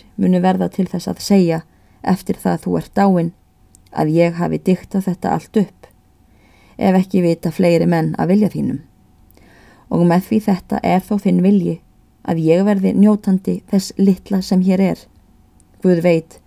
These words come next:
hvað lengi ég þarf að halda á því. Þó er það mitt ráð að þetta sé gjört skriflegt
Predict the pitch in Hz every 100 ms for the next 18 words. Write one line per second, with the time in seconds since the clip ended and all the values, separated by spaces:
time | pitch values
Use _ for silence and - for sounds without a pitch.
0 | _ _ _ 196 180 170 175 - 190 185
1 | 175 196 180 170 170 185 175 - 160 165
2 | 208 170 - _ _ _ _ _ _ _
3 | _ - _ _ - 180 202 208 202 202
4 | 196 - 175 151 175 - _ _ _ _
5 | 185 - 180 - 202 202 180 170 - _
6 | - - - 208 190 185 185 - -